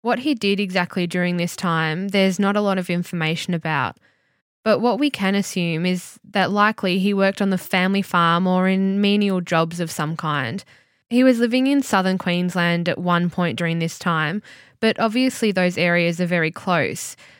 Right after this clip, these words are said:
So he was in and around this area for a few years until nineteen eighty, when he moved down to a suburb of Sydney.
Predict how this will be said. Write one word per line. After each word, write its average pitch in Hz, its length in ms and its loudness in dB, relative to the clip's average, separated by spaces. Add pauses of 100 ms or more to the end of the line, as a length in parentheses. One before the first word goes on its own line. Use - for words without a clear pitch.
So 208 260 2
he 202 180 4
was 190 160 0
in 202 320 2
and 196 160 2
around 175 360 2
this 170 200 -4
area 170 540 0
for - 180 -4
a 190 60 2
few 214 260 -4
years 180 460 -2
until 180 260 -2
nineteen 175 520 -2
eighty, 170 500 -2 (300)
when 202 120 2
he 202 80 4
moved 185 300 2
down 175 220 0
to - 100 -4
a 175 60 0
suburb 170 340 -2
of 165 160 -4
Sydney. 147 560 -8